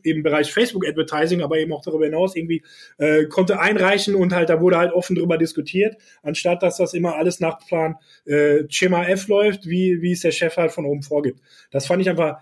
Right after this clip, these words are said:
mega spannend von euch und ihr habt ja auch ein ziemlich geiles,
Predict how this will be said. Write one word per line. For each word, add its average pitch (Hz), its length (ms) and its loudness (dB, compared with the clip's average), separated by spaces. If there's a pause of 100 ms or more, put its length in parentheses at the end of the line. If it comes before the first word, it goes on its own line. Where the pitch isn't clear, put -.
(200)
mega 180 300 2
spannend 247 300 0
von 202 140 0
euch 220 300 0
und 180 160 2
ihr 170 220 2
habt - 100 0
ja 226 60 2
auch 180 100 2
ein 185 80 0
ziemlich 220 260 -2
geiles, 190 460 0